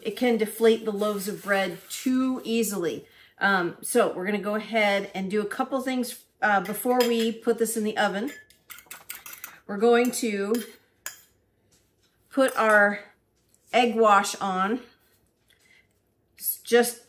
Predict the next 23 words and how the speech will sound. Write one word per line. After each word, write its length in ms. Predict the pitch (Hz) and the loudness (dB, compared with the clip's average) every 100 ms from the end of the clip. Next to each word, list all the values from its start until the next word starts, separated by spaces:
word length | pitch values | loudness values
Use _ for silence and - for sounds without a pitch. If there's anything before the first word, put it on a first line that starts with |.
| _ 202 | _ 0
and 140 | 220 | 2
like 180 | 220 226 | 2 2
I 60 | |
said, 540 | 226 233 202 165 - - | 0 2 0 0 -8 -10
be 200 | 208 214 | -4 -4
very 460 | 180 208 214 220 | 0 2 4 4
gingerly 640 | 202 220 226 208 190 170 170 | 2 2 2 0 -2 -2 -2
with 160 | 165 | -2
this 240 | 170 156 - | -4 -6 -6
because 360 | 175 180 175 | -12 -10 -8
you 60 | 175 | -6
don't 180 | 190 160 | -4 -2
wanna 220 | 202 214 | -2 -2
deflate 460 | 196 190 - 214 196 | -4 -8 -4 -4 -4
your 160 | 190 | -6
loaf. 480 | 185 165 143 - - _ _ _ _ _ _ _ _ - | -4 -4 -6 -10 -20 _ _ _ _ _ _ _ _ -10
<clears throat> 0 | |
Deflated 960 | 240 202 185 180 208 - 247 247 240 | -2 0 0 0 -4 2 4 6 6
loaves 680 | 220 226 233 226 220 - - - | 6 6 6 4 2 -10 -14 -6
don't 180 | 202 208 | -4 -2
look 160 | 202 | -2
very 220 | 196 190 180 | -2 -4 -4
pretty. 380 | 202 156 156 | -6 -8 -10